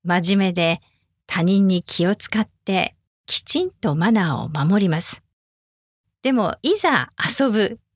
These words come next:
楽しむという時になると、百八十度変わります。オンとオフがすごくはっきりしているんですね。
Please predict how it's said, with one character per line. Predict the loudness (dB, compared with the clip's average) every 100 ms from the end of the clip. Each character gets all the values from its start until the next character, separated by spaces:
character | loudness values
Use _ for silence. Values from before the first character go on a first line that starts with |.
| -8
楽 | 0 2
し | 2 2
む | 0 -2 _ _
と | -2
い | 0 0
う |
時 | -2 0 0
に | 2
な | 2
る | 0
と、 | -2 -4 -4 -8 -20 _ _ -8
百 | -6 -4 -2
八 | 0 0 0 -2
十 | 0 0 0
度 | -2
変 | 0 0
わ |
り | 0
ま | -2 -2
す。 | -4 -6 _ _ _ _ _ _ _ _ _ -2
オ | -2
ン | -2
と | -4 0 0 0
オ | -2
フ | -2
が | -2 -4
す | -4 -4 -2
ご | -2
く | -2
は | -2 -2
っ | -4
き | -2 0
り |
し | 0 -2
て | -2
い | -2
る | -4
ん |
で | -8
す | -6 -2
ね。 | -2 -4